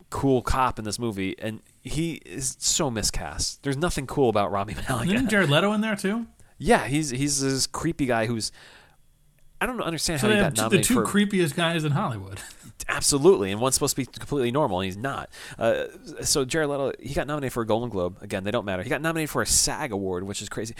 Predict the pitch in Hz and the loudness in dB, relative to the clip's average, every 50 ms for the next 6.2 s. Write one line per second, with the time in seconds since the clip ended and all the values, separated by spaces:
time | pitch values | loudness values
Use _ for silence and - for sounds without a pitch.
0 | - - - 233 247 - - - - - 196 196 175 120 101 92 80 - - 90 | -4 0 0 2 2 0 -2 -2 -4 -2 0 -2 -2 -2 -4 -6 -8 -10 -14 -16
1 | - - 64 - - _ - _ _ _ _ 208 - 156 170 147 131 127 139 151 | -14 -14 -14 -16 -16 _ -20 _ _ _ _ -10 -8 -8 -8 -8 -10 -10 -8 -6
2 | - 214 208 185 160 135 120 - - - - - 90 - - - - 139 135 123 | -4 -4 -2 0 0 0 -2 -4 -10 -14 -12 -10 -10 -6 -4 -4 -2 0 0 0
3 | 117 123 120 113 107 - _ _ _ _ - 127 - - - - 135 127 - - | 2 0 0 -2 -4 -8 _ _ _ _ -10 -6 -4 -4 -4 -2 -2 -2 -2 -2
4 | 123 113 107 104 101 95 104 - 113 104 104 107 101 101 101 113 110 110 113 110 | -2 -2 -2 -2 -2 -2 -4 -4 -6 -8 -8 -6 -6 -4 -4 -4 -6 -4 -6 -4
5 | 120 151 170 160 127 117 92 107 113 - 113 107 101 - - 85 - - - - | -2 -2 0 0 0 0 0 0 0 -2 -2 -4 -6 -6 -8 -12 -18 -18 -10 -8
6 | 117 107 101 104 | -6 -6 -6 -8